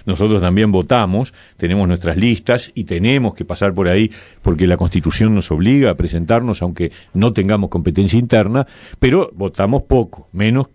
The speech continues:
mucho menos de lo que votamos en octubre. Ahora, e-, estas, estas figuras nuevas, este, reflejan eso, reflejan la insatisfacción, la búsqueda de algo nuevo,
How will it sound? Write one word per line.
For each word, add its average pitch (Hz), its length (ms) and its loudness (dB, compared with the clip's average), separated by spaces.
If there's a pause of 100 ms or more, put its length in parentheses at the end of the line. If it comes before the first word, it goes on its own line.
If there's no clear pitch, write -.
(100)
mucho 139 380 0
menos 120 280 -2
de 113 60 0
lo 92 100 0
que 87 60 -2
votamos 87 160 -2 (220)
en 82 80 -2
octubre. 80 500 0 (380)
Ahora, 104 340 2 (100)
e-, 156 260 0
estas, 160 420 0
estas - 320 -2
figuras 131 440 2
nuevas, 127 580 -2 (380)
este, 95 400 0
reflejan 117 540 0
eso, 90 260 -2
reflejan 113 460 -2
la 107 80 2
insatisfacción, 117 840 0
la 113 100 4
búsqueda 117 500 0
de 107 160 2
algo 113 300 0
nuevo, 147 520 0